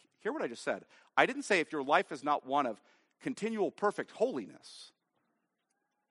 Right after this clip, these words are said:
You should be striving for that. But if your life is not one of continual repentance, a sense of the continual need for the Lord and his grace, ongoing thankfulness for his grace,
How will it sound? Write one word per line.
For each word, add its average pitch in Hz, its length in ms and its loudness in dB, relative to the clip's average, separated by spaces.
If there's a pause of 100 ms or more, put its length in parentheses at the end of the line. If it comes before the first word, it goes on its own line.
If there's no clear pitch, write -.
(440)
You 311 100 -2
should 151 200 -2
be 104 60 -10
striving 175 600 8
for 98 140 -14
that. - 220 -18 (1000)
But 175 100 8
if 165 100 4
your 262 140 2
life 247 260 12
is 143 120 -4
not 208 280 10
one 208 180 8
of - 120 -2
continual 240 720 0
repentance, 151 640 2 (480)
a 170 60 2
sense 269 380 8
of 196 140 8
the 180 80 2
continual 233 760 4 (220)
need 220 540 6
for 196 140 4
the 175 80 4
Lord 220 300 8
and 196 80 0
his 139 140 0
grace, 226 500 6 (320)
ongoing 247 800 10
thankfulness 220 720 4
for 190 220 2
his 147 100 2
grace, 156 420 4